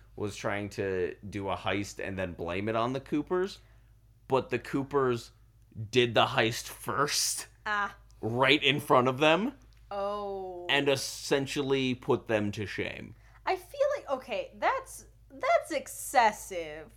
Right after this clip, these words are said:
Speaker 1: Oh, yeah.
Speaker 2: It's like, oh, instead of being like, "All right, let's beat 'em to the next one," he's like, "I'm just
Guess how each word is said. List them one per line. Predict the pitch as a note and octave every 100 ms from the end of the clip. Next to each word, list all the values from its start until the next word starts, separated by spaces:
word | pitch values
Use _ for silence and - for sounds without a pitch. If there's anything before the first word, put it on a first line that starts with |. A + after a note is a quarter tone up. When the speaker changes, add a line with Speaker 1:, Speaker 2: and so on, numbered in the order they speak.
| -
Speaker 1:
Oh, | G3+ A3+
yeah. | C3 D#3+ G2 -
Speaker 2:
It's | - F#4+ -
like, | G4 F#4 E4+ D#4+ D4 C4 A#3 - - -
oh, | C#4 D4 C#4 B3+ A3 G3 - - - -
instead | B3 A3+ - D4
of | B3
being | C#4 C4+ B3+
like, | A#3+ -
"All | C#4
right, | A#3 - -
let's | A3 A3+ A3
beat | B3+ B3+
'em | C4+ A#3+
to | -
the | G#3+
next | G3 A#3+ B3+
one," | G#3+
he's | G3 A3+ B3
like, | B3 - -
"I'm | E4 F#4
just | G#4+